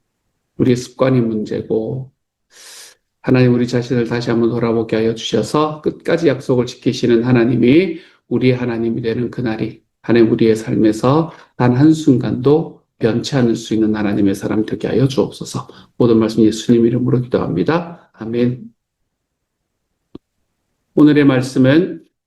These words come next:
여호수아 팔 장 이십사 절부터 삼십오 절까지의 말씀입니다. 여호수아 팔 장 이십사 절부터 삼십오 절까지의 말씀. 우리 같은 목소리를 함께 읽습니다. 시작.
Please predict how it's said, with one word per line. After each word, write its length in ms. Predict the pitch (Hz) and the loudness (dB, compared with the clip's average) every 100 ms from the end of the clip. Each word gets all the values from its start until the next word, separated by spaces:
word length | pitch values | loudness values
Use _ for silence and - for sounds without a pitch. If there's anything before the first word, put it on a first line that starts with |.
| - | 2
여호수아 420 | 139 143 156 139 | 4 4 2 0
팔 200 | 160 156 | -2 -4
장 180 | 151 131 | -2 -2
이십사 420 | 123 143 - 117 | -4 -8 -6 -2
절부터 420 | 135 131 135 131 | 0 2 0 -2
삼십오 480 | 123 143 139 117 113 | 0 2 4 4 4
절까지의 540 | 127 131 127 113 123 | 4 2 0 0 2
말씀입니다. 920 | 123 104 - 113 113 113 110 120 - _ _ _ _ _ _ _ _ - | 2 0 -2 -2 0 0 0 -4 -8 _ _ _ _ _ _ _ _ 2
여호수아 460 | 120 120 135 117 | 2 2 0 0
팔 240 | - 120 - | 0 -2 0
장 460 | 127 147 165 - _ _ - | 0 0 -2 -6 _ _ -6
이십사 460 | 135 - - 117 | -6 -6 -4 -2
절부터 440 | 110 120 123 123 120 | 2 0 0 -4 -6
삼십오 1400 | - 131 123 - 147 - - _ _ _ _ - 110 | 2 2 2 2 0 -2 -20 _ _ _ _ 0 2
절까지의 540 | 113 120 120 107 - 107 | 2 0 0 -6 -4 -4
말씀. 460 | 104 98 - 101 - _ _ _ _ _ - | -4 -8 -6 -8 -8 _ _ _ _ _ 0
우리 120 | 113 | 2
같은 260 | 127 147 | 2 2
목소리를 420 | 143 135 135 120 117 | 2 4 0 0 -2
함께 240 | 117 113 | -2 0
읽습니다. 640 | 107 - 117 107 113 165 196 | -2 0 0 0 0 -2 -4
시작. 840 | - 95 - - - 123 185 - | -6 -6 -8 -14 -6 -4 -2 -4